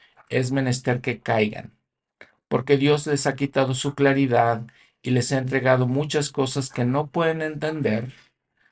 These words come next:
porque así lo desearon, y porque así lo desearon, Dios lo ha hecho a fin de que tropiecen." En cuanto a esto, algunos, este, comentarios, por ejemplo, el de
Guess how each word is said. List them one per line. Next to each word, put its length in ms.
porque 260
así 180
lo 160
desearon, 680
y 120
porque 260
así 180
lo 160
desearon, 540
Dios 340
lo 80
ha 100
hecho 480
a 160
fin 460
de 160
que 140
tropiecen." 760
En 160
cuanto 380
a 80
esto, 400
algunos, 460
este, 440
comentarios, 600
por 160
ejemplo, 480
el 60
de 100